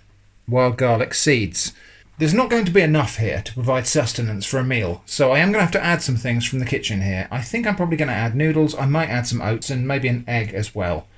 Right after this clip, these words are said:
We've already discussed about how difficult it is actually to forage for a day and get sustenance. So let's get over that whole idea of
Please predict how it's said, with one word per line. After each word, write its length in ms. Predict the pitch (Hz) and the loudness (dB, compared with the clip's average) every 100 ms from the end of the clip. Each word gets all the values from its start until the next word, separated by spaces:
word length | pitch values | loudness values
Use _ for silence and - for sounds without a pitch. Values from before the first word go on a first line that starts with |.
| - | -6
We've 180 | 135 151 | 0 2
already 160 | 151 | 2
discussed 500 | 120 127 165 120 - | 2 0 2 2 0
about 240 | 117 117 104 | -2 -2 0
how 360 | 120 117 110 - | 0 0 -2 -4
difficult 380 | 160 123 117 113 | -2 -2 -2 -2
it 100 | 117 | -2
is 180 | 175 127 | -2 0
actually 280 | 117 - 123 | -2 -2 -4
to 60 | |
forage 380 | - 156 123 117 | 2 4 4 0
for 140 | - | 0
a 80 | 117 | 2
day 340 | 139 120 139 - - - - - | 4 4 2 -2 -10 -20 -14 -4
and 160 | 131 | 0
get 160 | 131 107 | 0 0
sustenance. 640 | 135 113 - 165 165 - - - | 0 0 0 0 0 -4 -8 -10
So 120 | - 143 | -2 0
let's 140 | 175 | 2
get 160 | 170 147 | 4 6
over 180 | 156 | 6
that 180 | 131 123 | 4 2
whole 200 | 117 131 | 2 2
idea 460 | 104 101 120 104 95 | 0 0 0 0 0
of 400 | 107 98 - | -2 -4 -8